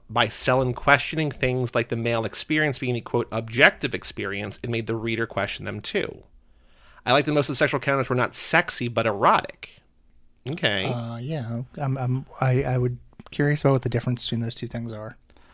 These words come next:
Speaker 1: I ended up really liking Masood. We'll talk about Masood later. Masood's the guy who, like, shows her around Turkey, and they have sex, I think, like,
Speaker 2: Mm-hmm.
Speaker 1: maybe, like, in the hot springs or something.
Speaker 2: Mm-hmm. As you do.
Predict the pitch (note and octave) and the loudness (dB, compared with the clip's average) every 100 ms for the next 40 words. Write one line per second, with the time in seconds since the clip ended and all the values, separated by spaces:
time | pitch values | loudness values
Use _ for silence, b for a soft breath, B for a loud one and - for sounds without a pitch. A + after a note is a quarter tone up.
0 | b b C3 D3+ F#3 F3+ E3 E3 D3+ D3 | b b 0 4 4 4 4 4 4 4
1 | C3+ C3 - - D#3 F#3 - - - _ | 0 0 0 -2 -2 -4 -6 -8 -10 _
2 | - - _ - - - A#2+ - G#2+ G#2 | -18 -18 _ -20 -20 -12 -8 -6 -6 -4
3 | G#2 G#2 - G#2 - F#2+ F#2+ B2+ - _ | -6 -6 -8 -8 -8 -8 -8 -10 -14 _
4 | - _ - b b b b D3+ G3 F3+ | -20 _ -20 b b b b 2 2 4
5 | D#3+ C3+ B2+ B2 - - B2 A#2 A#2+ A2+ | 6 6 6 0 0 2 2 4 2 2
6 | A2+ A2 A2 G#2+ - G#2+ G2+ F#2+ - A2 | 0 -2 -4 -6 -2 -2 -2 -6 -6 -4
7 | G#2+ A2 G2 - - - A2+ A2+ B2 A2+ | -2 -2 -2 0 0 0 -2 0 0 0
8 | G#2+ A2 A2 A2 A2 - B2 A#2+ A#2+ B2+ | 0 -2 -4 -2 -4 -2 -2 -2 -2 -2
9 | A#2+ B2+ A#2+ - C3 B2+ A#2+ _ _ _ | -2 -4 -4 -6 -4 -4 -8 _ _ _
10 | - - C3 B2 A#2 | -12 -4 -2 0 -2